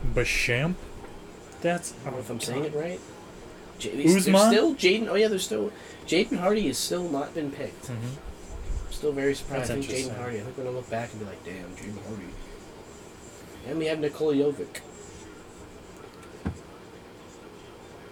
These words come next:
Speaker 2: And Bryce McGowens. I like Bryce McGowens.
Speaker 1: Mm-hmm.
Speaker 2: He's a cool name. I also just like him in general. Are you okay? Walker
Speaker 1: Yeah,
Speaker 2: has
Speaker 1: then we have
Speaker 2: something?
Speaker 1: some Mark Williams and some
Speaker 2: Yeah,
Speaker 1: Johnny
Speaker 2: oh, yeah, Mark
Speaker 1: Davises.
Speaker 2: Will-, <laughs> yeah, some generic, yeah.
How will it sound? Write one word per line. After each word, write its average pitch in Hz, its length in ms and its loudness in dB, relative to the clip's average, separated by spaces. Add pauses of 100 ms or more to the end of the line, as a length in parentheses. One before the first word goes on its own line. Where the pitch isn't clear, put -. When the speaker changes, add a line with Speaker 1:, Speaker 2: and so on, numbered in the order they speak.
(340)
Speaker 2:
And 143 140 2
Bryce 160 220 8
McGowens. 127 480 2
I 117 60 -2
like 143 140 0
Bryce 110 180 0
McGowens. 101 320 -2 (100)
Speaker 1:
Mm-hmm. 120 120 -2
Speaker 2:
He's 117 100 4
a - 40 -4
cool 107 180 -6
name. 101 140 -8 (760)
I - 40 -16
also 214 160 -6
just 190 180 -4
like 101 180 -4
him 107 160 -4
in 98 60 -6
general. 101 340 -4 (640)
Are 117 60 -8
you 123 140 -2
okay? 151 320 -2
Walker 143 240 -2
Speaker 1:
Yeah, 120 80 2
Speaker 2:
has 143 140 -4
Speaker 1:
then 139 140 4
we 143 60 6
have 143 140 4
Speaker 2:
something? 123 260 0
Speaker 1:
some 110 40 -4
Mark 113 260 0
Williams 113 600 0
and 110 140 -2
some 107 140 0
Speaker 2:
Yeah, 104 100 -2
Speaker 1:
Johnny 110 300 0
Speaker 2:
oh, 117 40 0
yeah, - 40 -2
Mark 110 100 -4
Speaker 1:
Davises. 117 720 4
Speaker 2:
Will-, 131 80 0
<laughs> - 20 0
yeah, 117 120 -2
some 123 220 -4
generic, 226 560 4
yeah. 226 360 2